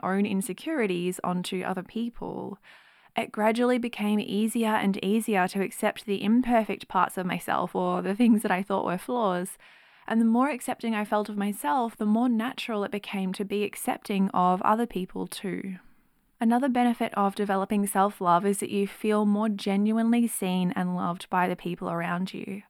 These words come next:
I look back now and I remember trying so hard to be some kind of perfect person because I didn't feel like I was good enough to just be myself. So I felt like my friends and family didn't love the real me.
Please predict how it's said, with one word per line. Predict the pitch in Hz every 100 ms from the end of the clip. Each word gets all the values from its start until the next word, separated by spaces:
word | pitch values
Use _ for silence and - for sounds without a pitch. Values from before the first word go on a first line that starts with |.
| _ - - - - -
I | 220
look | 226 240 -
back | 285 254
now | 214 214 208
and | 208 185 185 -
I | 208
remember | 214 214 240 294
trying | - 233 240 220 208
so | - 254 247 285
hard | 254 220 226 240
to | 226
be | 214 202
some | - 214 226
kind | 233 247 247
of | 233
perfect | - 196 214 226 - -
person | 202 190 196 254 254 - - _ _ -
because | 214 226
I | 220
didn't | 220 247 240
feel | - 233 233
like | 208 202
I | 196
was | 196 190
good | 208
enough | 202 180 185
to | - 208 190 190
just | 196 -
be | 185
myself. | 185 190 302 247 196 196 - - - - _ _
So | - 240 233
I | 240 226
felt | - 262
like | 302 302
my | 277
friends | 247 233 226
and | 214
family | 202 214 220 202
didn't | 208 220 226
love | 196 226 285 220
the | 214
real | 214 226 220
me. | 202 247 - -